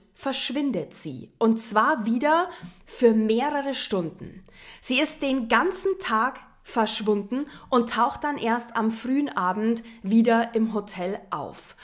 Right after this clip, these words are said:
Und es gibt ja noch mal einen Unterschied zwischen dem Ereignis, das sich in London abgespielt hat,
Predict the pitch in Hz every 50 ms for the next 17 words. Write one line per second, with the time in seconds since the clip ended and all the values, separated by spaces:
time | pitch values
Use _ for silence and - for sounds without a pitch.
0 | - - - - - 240 254 262 254 254 - 320 339 349 - - 262 254 254 262
1 | - 262 254 247 - - 233 220 220 226 220 226 226 226 - - - 311 330 349
2 | 339 220 190 185 - - 214 220 240 233 - - - - - - 233 247 233 233
3 | - 247 240 240 240 240 233 - - _ _ _ _ _ _ _ _ _ _ _
4 | _ _ _ _ _ _ _ _ _ _ _ - 254 247 233 220 226 214 - 196
5 | 196 214 226 254 254 254 254 240 240 - - - - _ _ _ _ _ _ _
6 | 226 220 220 220 220 208 - - 202 202 196 208 233 330 349 254 196 180 - 175
7 | - - - 180 - - 190 190 175 170 - - 175 185 226 240 - -